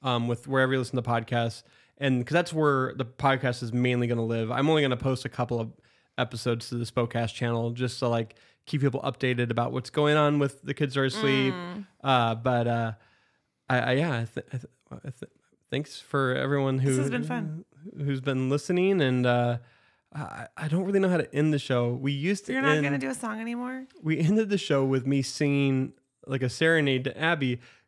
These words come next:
Speaker 1: 'cause it's like a, you know, end of the, end of the show sleep. And
Speaker 2: The
Speaker 1: I,
Speaker 2: evening.
Speaker 1: and, uh, I don't really know, like, what
Speaker 2: Okay.
Speaker 1: to sing. What do you want me to sing to you?
Speaker 2: Oh, this is not, like, a request thing.
Speaker 1: You
Speaker 2: This
Speaker 1: don't
Speaker 2: is,
Speaker 1: want
Speaker 2: like,
Speaker 1: me
Speaker 2: you
Speaker 1: to,
Speaker 2: come
Speaker 1: like,
Speaker 2: up with it. Yeah, I want you to
Speaker 1: karaoke?
Speaker 2: sing Best Friend, please.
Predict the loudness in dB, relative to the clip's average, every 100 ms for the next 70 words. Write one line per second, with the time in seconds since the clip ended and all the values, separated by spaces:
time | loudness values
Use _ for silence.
0 | -4 0 0 0 -2 -2 -4 -4 -4 -2
1 | -2 -6 _ -4 0 2 2 0 0 2
2 | 2 0 -4 -10 _ _ _ -8 -2 0
3 | 2 0 -2 0 0 0 -2 -6 -12 -10
4 | -4 0 2 2 0 -6 -10 -10 -14 _
5 | _ _ _ _ 0 2 4 4 4 4
6 | 2 0 -2 -2 0 -2 0 0 2 2
7 | 2 0 -2 -6 -16 _ _ _ _ _
8 | _ -6 -4 0 0 -2 -2 0 2 2
9 | 2 4 2 2 0 0 0 0 0 -4
10 | -2 0 2 0 -4 -6 -6 -6 -8 -10
11 | -8 -8 -8 -10 -10 -4 0 2 2 4
12 | 4 4 2 -2 -8 -12 -12 -2 2 4
13 | 4 2 2 0 -2 -2 -6 -8 -8 -8
14 | -8 -14 -14 -14 -14